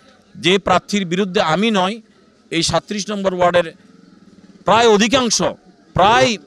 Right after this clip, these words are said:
জনগণ বা ভোটারের আপত্তি রয়েছে তাদের পরিবার সম্বন্ধে, তাদের কার্যক্রম সম্বন্ধে, তাদের নীতি আদর্শ সম্বন্ধে, তাদের কর্মকাণ্ড সম্বন্ধে সকলেরই একটা অভিযোগ রয়েছে। আমারও সেই অভিযোগ রয়েছে,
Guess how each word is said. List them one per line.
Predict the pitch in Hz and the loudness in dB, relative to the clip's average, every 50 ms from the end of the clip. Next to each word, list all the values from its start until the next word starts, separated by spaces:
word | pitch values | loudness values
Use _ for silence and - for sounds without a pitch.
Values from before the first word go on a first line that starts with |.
| _ _ _ - _ _ _ _ _ - | _ _ _ -20 _ _ _ _ _ -4
জনগণ | - 170 175 175 170 165 170 170 170 | -2 0 2 2 2 0 0 -2 0
বা | 165 165 | -2 -2
ভোটারের | 156 156 170 160 170 160 156 165 185 180 - _ _ _ - | 0 0 0 0 0 0 0 0 -2 -4 -6 _ _ _ -6
আপত্তি | - 151 - - 160 - - 160 | -6 -6 -4 -6 -10 -8 -8 -8
রয়েছে | 151 151 156 170 175 165 190 | -6 -4 -4 -4 -4 -6 -6
তাদের | 160 156 151 147 160 151 | -8 -8 -8 -8 -10 -12
পরিবার | 135 151 151 147 147 170 170 | -10 -10 -8 -6 -4 -4 -4
সম্বন্ধে, | - - 185 180 180 180 180 180 175 | -4 -4 -6 -6 -8 -8 -8 -10 -8
তাদের | - 156 147 151 160 - | -6 -6 -6 -6 -8 -8
কার্যক্রম | - 147 143 135 143 151 143 165 175 175 | -8 -8 -8 -6 -8 -8 -6 -4 -4 -4
সম্বন্ধে, | 165 - 170 190 196 196 196 202 208 214 220 - _ _ _ _ _ _ - | -4 -4 -4 -2 -2 -2 -2 0 0 -2 -2 -4 _ _ _ _ _ _ -2
তাদের | - 156 170 190 202 190 | -2 0 0 0 0 -2
নীতি | 180 180 - - 208 196 | -2 -4 -4 -2 0 0
আদর্শ | 202 196 220 196 - 214 | 2 2 0 0 0 -2
সম্বন্ধে, | 208 - 202 202 190 180 170 160 151 139 | -2 -2 -2 -4 -4 -6 -8 -8 -10 -10
তাদের | - - 156 156 170 165 | -6 -6 -6 -6 -8 -12
কর্মকাণ্ড | - - 165 170 175 175 160 180 180 180 180 | -10 -8 -8 -6 -6 -6 -4 -4 -4 -4 -4
সম্বন্ধে | 175 - 180 202 202 202 202 208 214 233 254 - _ _ _ _ - | -8 -6 -6 -6 -6 -8 -8 -8 -10 -12 -12 -14 _ _ _ _ -8
সকলেরই | - - 196 190 170 254 262 254 247 226 196 127 - _ _ _ _ _ _ _ _ _ _ _ _ _ _ _ - | -2 2 2 4 6 4 4 4 2 0 -2 -4 -6 _ _ _ _ _ _ _ _ _ _ _ _ _ _ _ -20
একটা | 135 131 175 180 | -10 -2 0 2
অভিযোগ | 175 170 170 170 208 214 180 214 156 185 | 2 2 2 0 0 0 0 -2 -2 -2
রয়েছে। | 175 175 180 190 - - 180 151 127 117 | -2 0 0 -2 -2 -2 -4 -4 -4 -4
আমারও | 123 135 165 202 226 233 | -6 -2 -2 0 -2 -2
সেই | 196 - 202 202 | -2 -4 -2 -2
অভিযোগ | 185 165 170 170 180 175 147 | -2 -2 -4 -4 -6 -8 -8
রয়েছে, | 165 165 180 175 - 220 240 254 | -6 -6 -6 -6 -6 -8 -10 -10